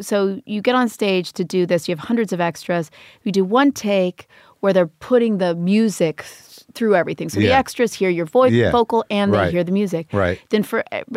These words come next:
Speaker 1: every take from then on, we had an earwig in our ear that played the music,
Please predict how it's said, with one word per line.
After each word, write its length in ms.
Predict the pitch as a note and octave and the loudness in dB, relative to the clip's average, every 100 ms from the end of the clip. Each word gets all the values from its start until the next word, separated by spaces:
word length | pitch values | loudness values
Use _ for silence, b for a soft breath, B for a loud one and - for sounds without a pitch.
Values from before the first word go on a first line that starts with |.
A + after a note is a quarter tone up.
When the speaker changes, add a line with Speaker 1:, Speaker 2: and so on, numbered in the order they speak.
| - | 0
Speaker 1:
every 200 | A#3+ A#3+ | 2 2
take 240 | - G3 | -2 -6
from 240 | - F#3+ F3+ | -4 -2 0
then 160 | F3+ | 0
on, 540 | F#3 B3 G#3+ F3 F3 D#3+ B B B B - | 2 2 2 0 -2 -6 B B B B -2
we 160 | G3+ | 0
had 180 | F3+ F#3 | 2 2
an 100 | F3+ | 0
earwig 500 | - G3 G#3 G3 F3 | -2 -2 0 0 0
in 60 | E3+ | 0
our 80 | E3+ | -2
ear 160 | E3+ E3+ | -2 -2
that 160 | F3 | -4
played 240 | - B3+ A3+ | -2 0 2
the 80 | |
music, 600 | F#3+ E3+ D#3+ E3+ E3+ - | 2 0 0 -2 -4 -8